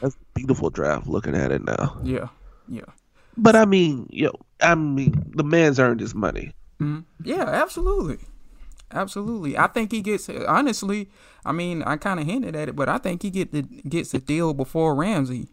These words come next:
Speaker 2: if we being honest. So.
Speaker 1: I mean, he's twenty-three,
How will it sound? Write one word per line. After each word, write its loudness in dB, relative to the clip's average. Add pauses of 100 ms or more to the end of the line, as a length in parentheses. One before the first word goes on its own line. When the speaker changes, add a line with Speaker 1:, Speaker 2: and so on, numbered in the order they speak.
Speaker 2:
if -4
we -4
being -2
honest. -2 (640)
So. -6 (400)
Speaker 1:
I -14
mean, 2 (300)
he's -8
twenty-three, 10